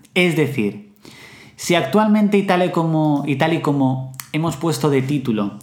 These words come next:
cuatrocientos diecisiete días sin la que se avecina, seguramente superaremos los cuatrocientos cincuenta días sin un capítulo nuevo de la que se avecina.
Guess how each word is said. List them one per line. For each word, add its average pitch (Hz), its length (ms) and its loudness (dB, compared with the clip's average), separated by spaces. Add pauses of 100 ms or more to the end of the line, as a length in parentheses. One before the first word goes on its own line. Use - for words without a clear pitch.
(120)
cuatrocientos 165 840 0
diecisiete 151 760 0
días 110 600 -2 (480)
sin 135 240 0
la 117 100 2
que 117 140 -2
se 123 80 -2
avecina, 139 640 0 (160)
seguramente 170 960 0
superaremos 139 640 0
los 135 180 -2
cuatrocientos 156 840 -2
cincuenta 151 560 -2
días 160 260 -2
sin 147 180 -2
un 160 140 -2
capítulo 135 460 -2
nuevo 147 220 0
de 139 80 0
la 120 120 -2
que - 80 -10
se 110 140 -10
avecina. 104 540 -12